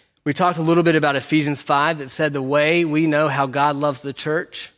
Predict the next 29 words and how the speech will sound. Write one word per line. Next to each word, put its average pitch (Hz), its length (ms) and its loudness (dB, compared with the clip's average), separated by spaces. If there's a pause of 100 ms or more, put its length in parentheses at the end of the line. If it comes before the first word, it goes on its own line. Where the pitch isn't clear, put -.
(480)
is 147 120 -2
by 131 160 2
modeling 143 600 0
that 143 140 2
in 135 120 -2
our 135 120 -2
marriages. 151 640 -6 (2500)
My 147 140 0
daughter 156 340 2
Dorothy 156 380 0
is 139 80 -6
gonna 139 180 -2
grow 147 360 2
up 139 280 -4 (640)
with 151 160 -2
a 127 80 -2
picture 202 480 -2
of 143 120 0
God's 147 340 0
love 147 300 0
for 165 180 -2
her 165 300 -2
by 151 160 -2
watching 143 420 0
the 135 80 -4
way 127 220 0
I 123 140 2
love 123 280 -6
Cannon. 117 420 -14